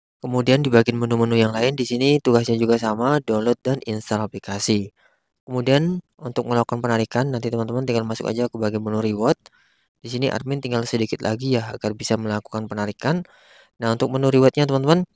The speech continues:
eh, sebelumnya ada penarikan menggunakan Bitcoin ya. Tapi sekarang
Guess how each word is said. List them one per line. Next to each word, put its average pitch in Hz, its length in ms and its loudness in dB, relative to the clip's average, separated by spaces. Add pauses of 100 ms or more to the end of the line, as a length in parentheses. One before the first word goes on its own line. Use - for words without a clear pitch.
(520)
eh, 127 160 4
sebelumnya 131 640 2
ada 123 160 2
penarikan 123 400 -2
menggunakan 120 560 -2
Bitcoin 117 420 0
ya. 107 220 -2 (400)
Tapi 123 320 -6
sekarang 131 720 0